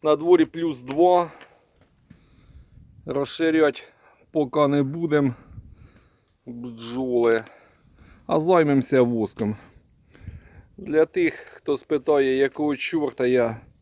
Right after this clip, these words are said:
знімаю це відео безтолкове. <laughs> Це відео, відео для тих, хто скинув мені бабки за мою продукцію.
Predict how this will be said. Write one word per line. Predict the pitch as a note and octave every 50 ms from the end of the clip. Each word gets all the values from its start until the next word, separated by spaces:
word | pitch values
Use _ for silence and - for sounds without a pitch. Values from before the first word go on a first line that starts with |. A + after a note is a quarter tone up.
| _ _ _ _ _ _ _ _ _ _ _ _ - - - - _ _ _ -
знімаю | B2+ A#2 A#2+ C#3+ D3 D3 C#3+ C#3 C#3 C3+
це | B2+ - D3+ D3
відео | D3+ D#3 D3+ C3+ C3+ B2 A#2+
безтолкове. | A2+ B2+ A#2+ - - C#3+ C3 B2 - C3+ B2+ B2 A#2+ - - - _ _ - - - - - - - - - - - - -
<laughs> | - C#3 - - - D#3+ -
Це | - - - G#3
відео, | F#3+ F#3 D#3+ D3 E3 E3+ E3+ D#3+
відео | D3 D3 D#3 D3+ D3+ E3 F#3+ D#3 E3+ E3+ E3
для | C3+ - - F#3+ F3
тих, | - - F3 - - - - - - - -
хто | - - - E3+ D#3
скинув | - - F#3 F#3 F3 F3+ E3+
мені | D#3+ D#3+ E3 D#3 D#3 E3
бабки | D3+ D3 C3+ B2+ E3 E3+ E3 - - - C#3+ C3
за | A#2+ A2+ - - -
мою | F3+ E3+ E3 E3 E3 E3
продукцію. | C#3+ E3 E3+ E3 C#3+ C3+ A#2 G#2 - - C3 B2+ B2 B2+